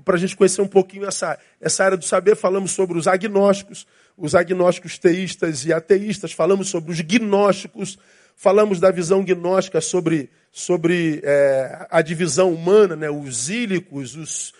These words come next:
os, os psíquicos e os pneumáticos, né? Os ílicos, para os gnósticos, eram os homens carnais,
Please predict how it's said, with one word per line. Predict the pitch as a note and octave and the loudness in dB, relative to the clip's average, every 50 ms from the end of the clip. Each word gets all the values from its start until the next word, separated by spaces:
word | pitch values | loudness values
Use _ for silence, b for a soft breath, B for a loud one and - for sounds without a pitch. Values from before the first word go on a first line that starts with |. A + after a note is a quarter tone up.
| b b b | b b b
os, | E3 D#3+ D#3+ D#3+ D3 - - - - - | -6 -4 -4 -4 -4 -4 -6 -8 -10 -8
os | F3 E3+ E3+ D#3+ - - | -4 -4 -2 -2 -4 -6
psíquicos | - - F#3 - - - - C#4 C4+ - - - - F#3+ E3+ B2 | -6 -4 -2 -2 0 0 0 0 -2 -4 -8 -10 -6 -4 -4 -4
e | D#3+ | -4
os | E3+ - - | -8 -8 -4
pneumáticos, | - G#3 G3 G3 F#3+ E3+ E3 F#3 G#3 A3 A3+ G#3 - G#3 G3+ - G#3+ F#3 - - b b b b b b | -2 0 2 4 2 2 2 0 -2 0 -2 -2 -6 -10 -12 -12 -14 -14 -14 -16 b b b b b b
né? | D#3+ F#3 G3+ | -2 2 2
Os | E3+ D#3+ - - E3+ | 2 2 2 0 0
ílicos, | B3 B3 G#3 G3 G3 - E3+ - - - b b b b b b b | 2 2 0 0 -2 -4 -8 -8 -8 -10 b b b b b b b
para | - F#3+ G#3 | 2 2 4
os | G#3 F#3+ E3+ | 4 2 0
gnósticos, | - G#3 G3 G3 G3 G3+ F#3+ F#3+ - - D#3 - | -4 -4 -2 0 2 2 0 0 -4 -8 -4 -4
eram | F3+ F3+ E3+ E3 | -2 -2 -4 -6
os | D3+ C#3 B2 - - - | -8 -14 -14 -14 -6 0
homens | F3 F#3 F#3+ F#3+ F3 F3+ - | 2 4 4 4 4 2 0
carnais, | - F3 D#3 D3+ D#3+ E3+ F#3 F#3+ F#3 E3 C3 B2+ - - - - - - | -6 -6 -6 -4 -4 -2 -2 0 -2 -2 -4 -8 -14 -16 -16 -18 -18 -20